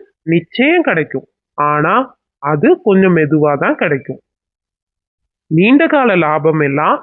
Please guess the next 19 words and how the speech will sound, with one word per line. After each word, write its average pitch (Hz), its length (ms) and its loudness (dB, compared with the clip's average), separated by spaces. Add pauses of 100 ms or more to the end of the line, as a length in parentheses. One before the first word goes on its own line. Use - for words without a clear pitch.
இந்த 226 340 4
ஆண்டு 160 320 -2
கிடைக்கும். 156 460 -4 (100)
அதாவது 156 500 2 (400)
நீங்க 165 220 2
ஷேர் 170 360 -2
மார்க்கெட்ல 160 500 -2
எது 147 160 0
எதுலலாம் 165 460 2
இன்வெஸ்ட் 190 380 2
பண்ணிருக்கீங்களோ 139 640 0 (420)
அதெல்லாம் 160 480 0
இந்த 233 160 2
வருஷம் 160 320 2
உங்களுக்கு 214 360 2
ரெட்டிப்பு 180 540 -2
லாபத்தை 196 420 0
கண்டிப்பா 170 520 0
கொடுக்கும். 180 400 -2